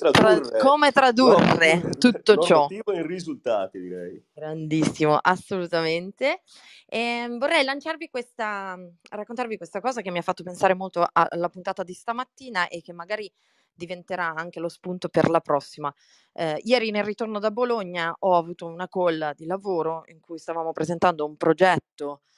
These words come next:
Speaker 1: a, ad una grande azienda, e un progetto oltretutto ben condiviso tra H R e H S E, e alla parola però, eh, leadership,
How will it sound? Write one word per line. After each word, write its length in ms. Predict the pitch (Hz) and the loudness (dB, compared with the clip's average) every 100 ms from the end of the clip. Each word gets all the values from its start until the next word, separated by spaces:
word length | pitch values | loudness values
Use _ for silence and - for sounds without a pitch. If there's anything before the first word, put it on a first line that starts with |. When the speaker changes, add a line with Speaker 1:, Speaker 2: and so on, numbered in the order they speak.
| _ _ | _ _
Speaker 1:
a, 280 | - 165 131 | -12 -10 -8
ad 160 | 113 143 | -8 -8
una 160 | 147 139 | -8 -4
grande 280 | 156 180 | -2 -2
azienda, 560 | 247 175 156 151 165 220 - _ _ | -4 0 -2 2 2 0 -2 _ _
e 840 | - 175 170 156 151 143 139 143 143 | -4 -2 0 -2 -2 -4 -4 -4 -6
un 120 | 185 | -8
progetto 380 | 175 165 233 - | -10 -6 -6 -4
oltretutto 420 | 147 151 180 170 | -6 -6 -8 -10
ben 200 | 139 196 | -6 -6
condiviso 520 | 190 151 147 156 180 147 | -2 -2 0 0 2 4
tra 220 | 143 139 | 4 2
H 220 | - 160 | 0 -2
R 80 | 175 | -2
e 100 | 135 | -4
H 100 | - | -6
S 180 | 151 - | -10 0
E, 300 | 254 156 220 _ _ _ _ _ | 0 0 -4 _ _ _ _ _
e 640 | 185 175 165 160 151 147 - | -18 -16 -14 -14 -14 -16 -10
alla 320 | 214 233 190 160 | -4 2 2 6
parola 500 | 185 214 190 151 143 | 6 8 6 6 6
però, 360 | 170 185 156 - _ | 6 8 6 2 _
eh, 380 | 160 151 143 | -8 -6 -6
leadership, 920 | 147 202 175 175 220 - 233 - _ | -6 -4 2 4 4 0 -6 -10 _